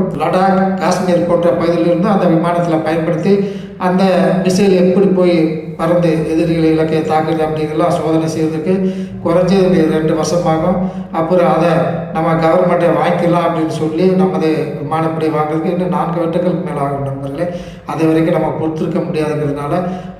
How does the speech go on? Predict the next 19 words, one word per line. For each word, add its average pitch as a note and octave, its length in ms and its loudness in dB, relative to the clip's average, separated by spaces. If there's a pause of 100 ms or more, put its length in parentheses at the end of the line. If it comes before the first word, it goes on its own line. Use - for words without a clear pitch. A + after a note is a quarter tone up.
அவசரம் E3+ 480 2
கருதி D#3+ 260 0 (300)
ஆர் F3+ 220 0
தேர்ட்டி E3+ 260 2
செவன் D#3+ 260 0
என்ற C#3+ 220 -4
மிசைலை C#3+ 420 -2 (480)
நம்முடைய D#3 300 -2 (240)
இந்திய D#3 260 0
விமானப்படை C#3+ 480 -4 (100)
வாங்க C#3+ 240 -4
இருக்கிறது, C#3 380 -6 (120)
வாங்க D3+ 260 -4
இருக்கிறது C3+ 320 -6 (100)
நண்பர்களே. C#3 420 -6 (560)
நண்பர்களே, D#3+ 400 -2 (240)
இந்த D#3+ 160 0 (100)
போன்ற E3 240 0 (140)
செய்திகள் D#3+ 420 2